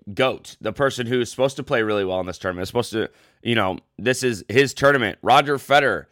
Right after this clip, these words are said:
he beats Ivashka in the first round and then just has a grinder of a match against Felix Auger-Aliassime, who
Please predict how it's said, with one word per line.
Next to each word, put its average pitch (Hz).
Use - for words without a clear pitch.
he 165
beats 180
Ivashka 131
in 117
the 117
first 139
round 90
and 123
then 143
just 131
has 131
a 113
grinder 120
of 127
a 110
match 104
against 98
Felix 127
Auger-Aliassime, 110
who 107